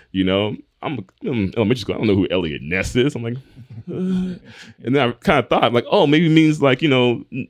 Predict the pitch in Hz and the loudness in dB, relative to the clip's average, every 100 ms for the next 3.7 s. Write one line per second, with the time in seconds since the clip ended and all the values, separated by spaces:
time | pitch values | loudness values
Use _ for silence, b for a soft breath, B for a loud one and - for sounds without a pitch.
0 | _ - 156 143 - 190 143 139 127 156 | _ -2 2 2 2 2 2 2 -2 -4
1 | - - - 127 87 104 123 110 - 110 | -4 -2 0 0 0 -2 -2 -4 -2 0
2 | 95 101 123 92 78 73 101 92 80 - | 2 2 2 2 0 -2 -4 -6 -4 -4
3 | 107 - 98 92 80 69 | -4 -2 -2 0 -2 -8